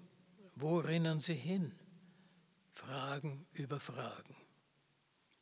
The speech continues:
Wisst ihr schon, dass Schätzungen zufolge allein in Deutschland jeden Tag vierzig Badewannen mit Tränen gefüllt werden?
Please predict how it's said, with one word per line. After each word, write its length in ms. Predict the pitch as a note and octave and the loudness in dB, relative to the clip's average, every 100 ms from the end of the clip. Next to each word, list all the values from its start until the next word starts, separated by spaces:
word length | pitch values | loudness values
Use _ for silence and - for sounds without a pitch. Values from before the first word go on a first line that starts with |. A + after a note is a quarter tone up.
| _ - _ - - - | _ -20 _ -20 -20 0
Wisst 380 | D#3+ E3+ - | 4 6 6
ihr 140 | F#3+ E3+ | 4 4
schon, 500 | - C#3 C#3+ E3+ F#3 - - - - - - | 4 2 2 0 -2 -8 -20 -20 -20 -20 -6
dass 240 | D3+ - | 0 4
Schätzungen 680 | - D#3+ F3+ - G3 F3 D#3+ | 4 6 4 6 6 6 4
zufolge 760 | - D#3+ - D3 D3+ D#3 E3 F#3 - - | 2 -2 4 6 6 6 2 2 -6 -4
allein 400 | C#3+ D3 D#3+ F3 | 0 4 6 6
in 180 | D3+ | 4
Deutschland 880 | C3 C#3+ D#3+ - - E3+ F3 F3+ - - - - - | 4 4 4 2 2 4 4 2 -2 -14 -20 -20 -10
jeden 500 | - D#3+ F3+ G3 E3+ | 2 6 6 6 2
Tag 380 | - C#3+ E3+ - | 4 4 4 0
vierzig 840 | - F3 F#3 F#3 - - F3 - - | 0 6 6 6 2 4 4 2 2
Badewannen 800 | D3+ E3 E3+ C#3+ D3 D#3 E3 D3+ | 4 6 4 2 2 4 2 2
mit 220 | D3 - | -2 -4
Tränen 520 | B2+ C#3+ C#3 D3 D3+ | -2 -2 0 -2 -2
gefüllt 580 | D#3+ - E3 D3+ D3 C#3+ | -4 -4 -2 -2 -4 -4
werden? 380 | D3 D3 F#3+ | -4 -2 -4